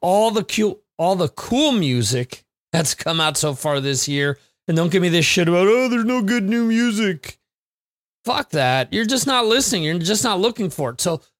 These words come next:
let us help you check out some of these albums that we discuss on these various, uh, monthly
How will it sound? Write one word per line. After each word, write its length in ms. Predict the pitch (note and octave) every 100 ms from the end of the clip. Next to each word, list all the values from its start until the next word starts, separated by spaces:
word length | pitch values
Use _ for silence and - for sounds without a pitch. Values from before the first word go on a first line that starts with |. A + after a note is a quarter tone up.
| _
let 300 | D#3+ F#3 B3+
us 160 | C#4+ -
help 320 | G#3+ C4 -
you 300 | D#3 A#2 A2+ _ _ _
check 220 | - F#3+ F#3+
out 160 | F3+
some 160 | - G3
of 80 | G3
these 160 | E3+
albums 300 | E3+ F3 D#3+
that 120 | D#3+
we 140 | D3 D#3
discuss 640 | C#3+ - - E3+ A3+ - - _ _ -
on 140 | D3+
these 160 | D#3 C3
various, 640 | C3 C#3 C#3+ C#3 B2 - - _ _ _
uh, 220 | C#3+ C3+
monthly 800 | C3+ C#3 C#3 D3 C#3 C3 B2+ A2+